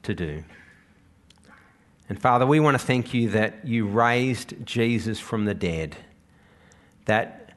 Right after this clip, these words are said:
despair and evil is not the final world, final word. Father, we pr-, thank you that you've given us a solid hope. Please fill each one of us with joy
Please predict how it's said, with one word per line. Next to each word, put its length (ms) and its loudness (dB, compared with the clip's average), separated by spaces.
despair 1040 2
and 180 0
evil 500 0
is 240 -4
not 260 0
the 80 -4
final 460 -2
world, 540 -4
final 440 2
word. 540 -2
Father, 260 4
we 160 2
pr-, 200 -12
thank 300 0
you 80 0
that 100 -2
you've 280 -2
given 240 0
us 180 -2
a 40 -4
solid 520 -2
hope. 460 -6
Please 380 2
fill 300 4
each 220 0
one 160 2
of 140 2
us 280 0
with 500 -6
joy 720 0